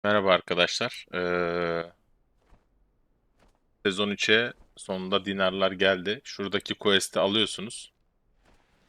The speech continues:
Ee, şeyin orada bu itemları, haftalık item aldığınız yerin orada quest.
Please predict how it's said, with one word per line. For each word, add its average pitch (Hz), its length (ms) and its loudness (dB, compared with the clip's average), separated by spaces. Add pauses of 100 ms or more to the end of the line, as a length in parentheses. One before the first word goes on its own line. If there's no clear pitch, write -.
Ee, 90 40 -10 (680)
şeyin 90 240 0
orada 80 300 -6
bu 82 300 -8 (1700)
itemları, 90 400 -4
haftalık 90 400 -6
item 92 300 0
aldığınız 87 320 -8
yerin 90 160 -6
orada 87 240 -8
quest. - 500 -6